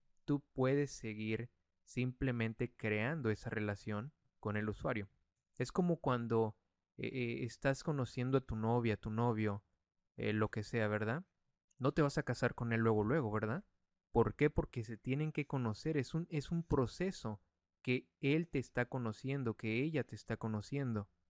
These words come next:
Y es lo mismo aquí. Cuando tú obtienes el correo por medio de una forma de registro, tú vas a poder continuar creciendo esa forma, eh, bueno, esa relación con el usuario que está visitando tu sitio.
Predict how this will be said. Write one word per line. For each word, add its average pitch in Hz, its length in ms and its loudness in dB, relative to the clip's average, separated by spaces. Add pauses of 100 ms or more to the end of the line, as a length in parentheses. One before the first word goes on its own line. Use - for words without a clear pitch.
(160)
Y 117 180 4
es 127 100 4
lo 135 140 4
mismo 127 300 2
aquí. 113 340 -4 (240)
Cuando 120 320 0
tú - 160 2
obtienes 143 480 -2
el 113 140 -4
correo 107 420 2
por 110 240 0
medio 120 300 2
de 123 80 0
una 120 160 0
forma 117 380 0
de 113 100 4
registro, 107 600 -4 (460)
tú 117 120 -4
vas 120 180 4
a 135 80 -4
poder 110 260 0
continuar 104 640 -4 (400)
creciendo 110 760 -2 (460)
esa 113 260 -2
forma, 110 580 -2 (400)
eh, 107 180 -4
bueno, 110 220 -2
esa 120 200 -4
relación 110 420 0
con 107 160 -4
el 104 140 -2
usuario 143 360 -4
que 110 100 -8
está 110 180 -4
visitando 104 480 -4
tu 110 120 -8
sitio. 110 360 -4